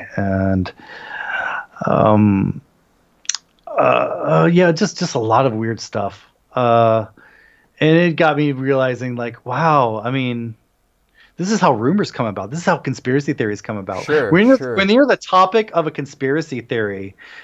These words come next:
Speaker 1: it really opens your eyes to, makes you way more skeptical of all the conspiracy theories that are out there.
Speaker 2: <laughs>
Speaker 1: You, you see how easily they can be invented.
Speaker 2: Yeah,
Speaker 1: Uh,
Speaker 2: Work and, Work and Play is another one.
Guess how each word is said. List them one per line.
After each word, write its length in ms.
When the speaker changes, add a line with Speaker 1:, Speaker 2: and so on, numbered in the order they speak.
Speaker 1:
it 180
really 280
opens 240
your 100
eyes 360
to, 100
makes 180
you 80
way 280
more 160
skeptical 600
of 100
all 140
the 80
conspiracy 600
theories 320
that 120
are 160
out 140
there. 240
Speaker 2:
<laughs> 60
Speaker 1:
You, 200
you 100
see 180
how 280
easily 640
they 160
can 200
be 140
invented. 640
Speaker 2:
Yeah, 160
Speaker 1:
Uh, 60
Speaker 2:
Work 280
and, 220
Work 240
and 120
Play 200
is 100
another 240
one. 240